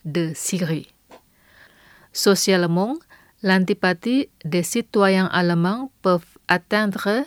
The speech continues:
ceux qui sont contraints d'aller en Allemagne. Si la pression et l'opinion publique est formée, il est possible que le gouvernement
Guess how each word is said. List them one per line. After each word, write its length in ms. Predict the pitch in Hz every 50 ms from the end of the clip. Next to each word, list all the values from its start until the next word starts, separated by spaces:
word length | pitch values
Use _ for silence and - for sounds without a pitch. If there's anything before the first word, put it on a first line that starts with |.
| - _ -
ceux 380 | - - - - 220 226 226
qui 200 | 226 - - 202
sont 400 | - - - 202 185 175 170 170 170 - _ _ _ _
contraints 760 | - - 185 175 170 165 165 - - - - 190 190 208 269 - _ _ _ _ _ _ _ -
d'aller 500 | 170 190 190 180 180 180 185 202 233 254 -
en 120 | 185 190 175
Allemagne. 640 | 170 170 165 165 156 156 156 151 147 147 156 - _ _ _ _ _ _ _ _ _ _ -
Si 220 | - - - 185
la 140 | 170 165 156
pression 600 | - - - 175 - - - - 208 226 254 277 -
et 100 | 202 185
l'opinion 540 | 170 160 156 - 170 165 160 160 160 156 151
publique 440 | - 175 156 139 151 160 - - -
est 160 | 147 139 -
formée, 580 | - 220 208 196 - - 160 170 196 269 330 - _ - - - - _ _ -
il 140 | 196 185 175
est 80 | 170
possible 640 | 170 - 175 - - - 269 269 185 156 160 202 240 - _ _ _
que 80 | - 180
le 100 | 165 165
gouvernement 640 | - 165 147 160 156 156 160 156 160 185 226 294 285